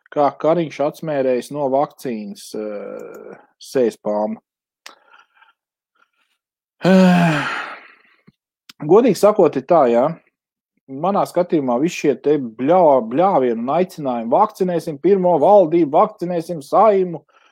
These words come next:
un pēc tam tikai visiem pārējiem un tā tālāk, lai taču viņi var strādāt un tā tālāk un tā tālāk." Tā viss ir demagoģija, jo, ja valsts ir, ā, nostādījuši šo te mērķi tieši tāpat kā lielākā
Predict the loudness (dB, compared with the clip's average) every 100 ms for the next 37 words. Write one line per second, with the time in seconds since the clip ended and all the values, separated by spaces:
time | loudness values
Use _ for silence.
0 | _ -12 -2 -2 0 0 -2 -2 -6 -2
1 | -2 -2 -6 -8 -4 0 0 0 0 -2
2 | -6 -4 -4 -2 -2 0 0 -2 -6 -10
3 | -4 0 0 -4 -8 -8 -6 -6 -8 -4
4 | -2 0 0 0 -2 -10 -8 -8 -4 -2
5 | -2 -6 -10 -8 -2 0 0 -2 _ _
6 | _ _ -4 -2 -2 -4 -8 -2 0 0
7 | -4 -6 -6 -8 -14 -16 _ -10 -4 -2
8 | -4 -6 -14 -4 0 4 4 4 2 -2
9 | -2 -2 -4 _ _ _ _ _ _ _
10 | _ _ -10 -8 -8 -10 -12 -14 -16 _
11 | _ -10 0 0 2 2 2 2 -2 -2
12 | -4 -4 -2 -4 -2 0 0 -2 _ 2
13 | 2 2 0 2 0 0 0 0 2 2
14 | 4 4 2 2 0